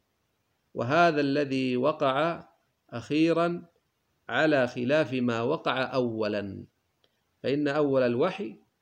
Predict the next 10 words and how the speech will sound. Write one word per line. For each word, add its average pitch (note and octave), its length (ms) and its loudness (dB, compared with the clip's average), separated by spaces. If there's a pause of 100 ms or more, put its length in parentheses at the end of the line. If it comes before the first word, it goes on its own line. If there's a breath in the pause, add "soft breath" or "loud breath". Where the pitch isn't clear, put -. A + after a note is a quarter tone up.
(500)
في A#2 140 -8
أول C3+ 360 0
البعثة D3 680 -4 (560)
فتر D3 420 0
فترة D3+ 600 -4 (560)
ثم F3 520 -4
كثر، A#2+ 680 -2 (1800)
وفي C#3+ 340 -4
أثناء F3+ 400 0
النزول C3+ 720 0